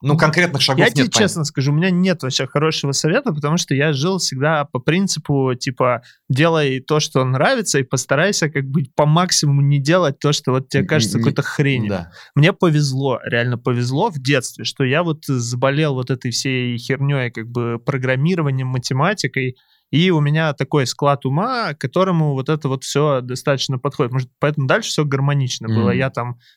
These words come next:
Speaker 2: поступил в, как бы, в топовый на тот момент профильный вуз, участвовал в олимпиадках, много там чё-то сидел, программировал свои проекты, пилил, ну и постепенно научился. Вот, и я единственную какую закономерность тут вижу, что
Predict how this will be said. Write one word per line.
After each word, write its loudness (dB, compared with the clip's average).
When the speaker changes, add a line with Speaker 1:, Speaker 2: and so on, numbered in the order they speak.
Speaker 2:
поступил 0
в, 0
как -2
бы, 0
в -10
топовый 0
на -2
тот -2
момент 0
профильный 0
вуз, -2
участвовал 0
в -2
олимпиадках, 0
много 0
там -2
чё-то -6
сидел, -2
программировал -2
свои -2
проекты, -2
пилил, 0
ну 0
и -2
постепенно -2
научился. -4
Вот, 0
и 0
я 2
единственную 0
какую -2
закономерность -2
тут -8
вижу, -2
что 0